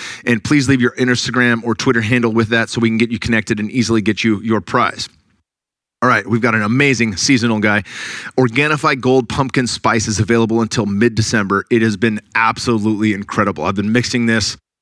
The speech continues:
with some raw milk or a bit of coconut cream and some butter, whipping that up with one of them little whisker, handheld whisker jobbers, you know, like twenty bucks on Amazon. Zzz, use a couple,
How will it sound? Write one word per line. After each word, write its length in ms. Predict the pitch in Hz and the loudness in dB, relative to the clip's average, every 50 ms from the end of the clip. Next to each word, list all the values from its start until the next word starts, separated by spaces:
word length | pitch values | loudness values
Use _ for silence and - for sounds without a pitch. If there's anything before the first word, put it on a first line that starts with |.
| _ _ _ _ - | _ _ _ _ 0
with 160 | 107 117 110 | 0 0 0
some 220 | 113 - 120 113 | 0 0 0 0
raw 160 | 110 107 104 | 0 0 0
milk 400 | 110 120 143 151 147 143 123 - - - | 0 2 2 2 2 0 -2 -4 -8 -4
or 320 | - 117 117 113 110 107 101 | -2 0 2 2 2 0 -2
a 60 | 104 | -2
bit 140 | 101 127 117 | -2 0 -2
of 80 | 110 | 0
coconut 380 | - - 147 131 - 139 127 - | 0 -2 -2 0 0 -2 -4 -4
cream 340 | - 127 135 131 131 127 123 | -4 -2 0 0 0 0 0
and 100 | 113 104 | -2 -2
some 140 | - 110 101 | -4 -6 -4
butter, 400 | - - 127 131 127 123 117 - _ _ _ _ | -2 0 2 4 4 2 2 -2 _ _ _ _
whipping 240 | - 123 117 - 127 | 0 0 0 2 0
that 160 | 127 127 123 | 0 2 2
up 100 | 127 127 | 0 0
with 140 | 107 113 104 | -2 -4 -4
one 100 | 113 123 | -2 0
of 60 | 123 | 0
them 120 | 120 120 120 | 0 0 0
little 160 | 120 117 110 | 0 0 0
whisker, 380 | 104 107 120 120 - - 127 117 | 0 0 0 0 0 0 0 0
handheld 460 | 101 127 123 123 117 123 120 117 104 | 0 0 0 0 0 0 0 0 -2
whisker 260 | 117 113 - - 123 | -2 -2 0 -2 -2
jobbers, 420 | 104 104 123 123 123 120 123 110 | 0 0 0 0 2 0 -2 -2
you 60 | 110 120 | -2 -2
know, 140 | 120 120 | 0 0
like 160 | 120 120 110 - | 0 -2 -2 -4
twenty 220 | - 123 123 120 | -4 -2 -2 -2
bucks 280 | 110 120 113 107 - 123 | -2 -2 -4 -4 -4 -2
on 80 | 110 | -2
Amazon. 400 | 113 117 117 117 120 120 120 113 | 0 0 0 0 0 0 0 0
Zzz, 580 | 98 101 143 190 247 262 254 254 254 254 247 202 | -2 -2 0 0 0 2 2 2 2 0 0 0
use 160 | 135 123 113 | 0 0 0
a 40 | 110 | 0
couple, 260 | - 120 104 113 104 | -2 -2 -2 -2 -4